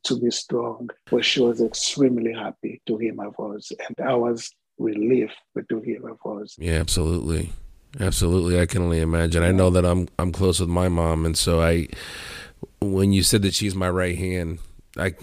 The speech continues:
Speaker 2: I completely understand that sentiment. Um,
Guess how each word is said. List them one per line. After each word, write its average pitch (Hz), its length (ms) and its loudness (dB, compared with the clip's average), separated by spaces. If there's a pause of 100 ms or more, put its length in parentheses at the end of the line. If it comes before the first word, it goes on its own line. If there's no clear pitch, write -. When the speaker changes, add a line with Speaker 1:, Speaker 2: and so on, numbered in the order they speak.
Speaker 2:
I 85 140 -2
completely 90 600 -2
understand 82 560 -4
that 71 140 -6
sentiment. 78 580 -6 (400)
Um, 87 580 2